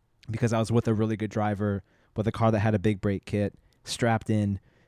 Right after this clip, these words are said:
and there's no other sound like an S sixty-five that's stroked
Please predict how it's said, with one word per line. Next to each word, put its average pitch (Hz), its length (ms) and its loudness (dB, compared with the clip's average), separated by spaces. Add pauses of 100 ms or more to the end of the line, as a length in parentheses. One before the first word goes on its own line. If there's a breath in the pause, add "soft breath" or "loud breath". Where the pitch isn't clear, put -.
(120)
and 101 320 -2 (100)
there's 110 220 2
no 117 180 6
other 113 160 6
sound 107 340 0
like 101 100 -4
an - 100 -10
S 101 140 -4
sixty-five 98 760 -2 (420)
that's - 220 -6
stroked - 540 0